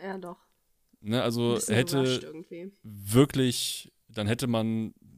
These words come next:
Speaker 2: zum Beispiel sowas wie die Reise oder auch die Sache mit, mit dieser Trauerbewältigung, weil das ist dann immer so ein,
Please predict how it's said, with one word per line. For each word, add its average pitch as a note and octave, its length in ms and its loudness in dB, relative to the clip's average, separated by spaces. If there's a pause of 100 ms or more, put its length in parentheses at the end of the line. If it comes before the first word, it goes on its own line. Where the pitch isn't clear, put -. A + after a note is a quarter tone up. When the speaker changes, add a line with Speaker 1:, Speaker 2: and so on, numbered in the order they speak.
(380)
Speaker 2:
zum - 140 0
Beispiel G#2+ 240 0
sowas G#2 340 0
wie G2+ 120 -4
die G#2+ 160 -6
Reise G2 520 0
oder G2 260 0
auch G2+ 160 -4
die G#2 120 -4
Sache G2+ 300 -4
mit, G2 280 -6
mit - 240 -12 (440)
dieser G#2+ 200 2
Trauerbewältigung, G2+ 920 4
weil G2+ 100 2
das G2+ 140 2
ist B2+ 140 2
dann B2 80 2
immer B2+ 180 2
so A2 160 4
ein, G#2+ 160 2